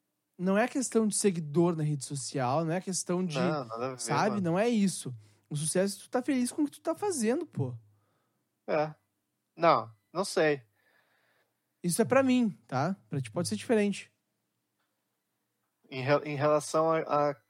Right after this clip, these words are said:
Speaker 2: sucesso no quê, mano? De pessoal, assim?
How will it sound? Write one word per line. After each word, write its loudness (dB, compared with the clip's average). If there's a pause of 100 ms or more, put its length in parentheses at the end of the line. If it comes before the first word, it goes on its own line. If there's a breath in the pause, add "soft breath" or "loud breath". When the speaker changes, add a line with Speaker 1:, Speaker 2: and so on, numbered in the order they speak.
Speaker 2:
sucesso -2
no -8
quê, -4
mano? -8
De -14 (280)
pessoal, 2
assim? -8